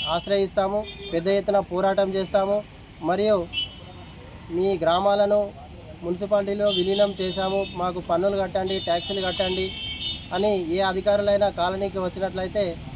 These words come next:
చాలా తీవ్రమైన పరిస్థితులు ఎదురవుతాయి. గత ప్రభుత్వంలో మల్లన్న సాగర్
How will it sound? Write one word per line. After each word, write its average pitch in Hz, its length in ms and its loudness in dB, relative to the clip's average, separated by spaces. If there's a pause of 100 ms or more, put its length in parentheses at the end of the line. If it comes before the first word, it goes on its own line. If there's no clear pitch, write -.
(720)
చాలా 185 220 2
తీవ్రమైన 196 540 2
పరిస్థితులు 185 600 -2 (140)
ఎదురవుతాయి. 175 500 0 (2750)
గత 185 180 0
ప్రభుత్వంలో 196 680 4 (760)
మల్లన్న 170 280 -2
సాగర్ 175 320 -2